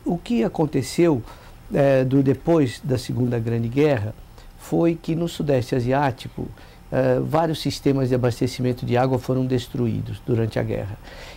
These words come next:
E vários equipamentos de guerra ficaram expostos ao meio ambiente. Isso fez com que, e associando-se a isso, um, um fluxo da população rural urbana em busca de empregos.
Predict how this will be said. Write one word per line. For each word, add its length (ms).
E 200
vários 400
equipamentos 680
de 120
guerra 360
ficaram 640
expostos 920
ao 140
meio 240
ambiente. 520
Isso 320
fez 320
com 200
que, 300
e 100
associando-se 960
a 60
isso, 460
um, 340
um 60
fluxo 520
da 160
população 760
rural 400
urbana 520
em 80
busca 400
de 120
empregos. 640